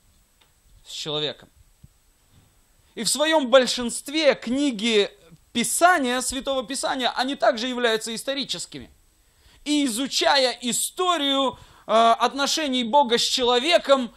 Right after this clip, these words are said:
мы видим, как развивались эти отношения, и через это мы узнаём Бога больше, мы узнаём Его характер, мы познаём Его волю. Амин. Изучая историю церкви, мы также видим, как Бог взаимодействует с человеком от, э, дня основания церкви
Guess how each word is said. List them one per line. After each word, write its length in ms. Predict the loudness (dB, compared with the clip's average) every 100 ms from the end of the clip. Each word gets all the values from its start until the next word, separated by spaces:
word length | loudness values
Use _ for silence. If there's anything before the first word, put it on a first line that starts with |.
| -20 -4
мы 140 | -2 0
видим, 320 | -2 -2 -2
как 160 | -2
развивались 520 | -2 -4 4 4 4 -6
эти 140 | -4
отношения, 600 | -4 -4 -2 -2 -4 -8 -8
и 80 |
через 260 | -4 -2 -2
это 160 | -4 -4
мы 160 | -4
узнаём 380 | -4 -2 -4 -2
Бога 240 | -2 0
больше, 420 | 0 0 0 -6 -10 _ _
мы 120 | -8
узнаём 320 | -6 -4 -4 -4
Его 140 | -6
характер, 520 | -4 -2 -2 -4 -8 -10 _ _ _ -8
мы 120 | -4
познаём 420 | -4 -2 -4 -4
Его 180 | -4 -4
волю. 360 | 0 2 0 -2
Амин. 280 | 0 -2 -4 _ _ _ _
Изучая 500 | -8 -4 2 4 4
историю 400 | 0 -4 -4 -4
церкви, 420 | -4 -6 -4 -6
мы 160 | -6 -6
также 420 | 4 4 4 -4
видим, 360 | -2 -2 -2 -2
как 240 | -4 -4
Бог 220 | -4 -4
взаимодействует 880 | -4 -4 -4 -4 -4 -6 -6 -10 -8
с 20 |
человеком 640 | -6 -2 0 2 2 0 -2 -6 _ _ _ _ _ _
от, 420 | 6 6 6 -10 _ _ _ _ _ _ _ _ -10
э, 420 | -6 -4 -4 -6 -10 -18
дня 220 | -8 -2 -2
основания 480 | -2 0 0 0 -4
церкви 460 | -4 -6 -10 -12